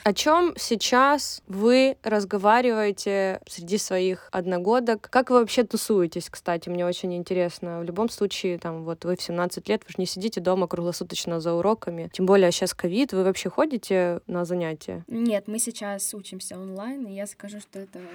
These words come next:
Speaker 2: самое прекрасное время, потому что встаю я за две минуты до урока. <laughs>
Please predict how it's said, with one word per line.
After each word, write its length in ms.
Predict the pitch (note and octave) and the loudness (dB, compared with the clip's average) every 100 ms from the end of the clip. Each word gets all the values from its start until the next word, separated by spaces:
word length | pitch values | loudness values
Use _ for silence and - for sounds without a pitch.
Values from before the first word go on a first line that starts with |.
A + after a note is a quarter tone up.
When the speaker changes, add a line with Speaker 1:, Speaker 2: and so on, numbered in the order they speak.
| G3 | -14
Speaker 2:
самое 240 | - G#3+ G3 | -10 -10 -10
прекрасное 600 | - G3 G3 G3 G3+ G3 | -12 -10 -10 -8 -10 -10
время, 280 | G3+ A#3 A#3+ | -6 -4 -4
потому 360 | G3 G3+ G3 | -8 -10 -10
что 160 | G3+ G3 | -12 -12
встаю 340 | F#3+ - G#3 | -12 -10 -8
я 160 | A3 G3+ | -8 -10
за 140 | G3 | -10
две 160 | F#3+ G#3 | -10 -10
минуты 380 | G3+ G3 F#3+ F#3+ | -10 -12 -12 -16
до 140 | F#3 | -14
урока. 400 | F#3 G3+ C4 G#3+ G#3+ G#3+ - | -12 -10 -10 -10 -12 -12 -8
<laughs> 520 | - - - B3 C4 | -8 -8 -12 -12 -14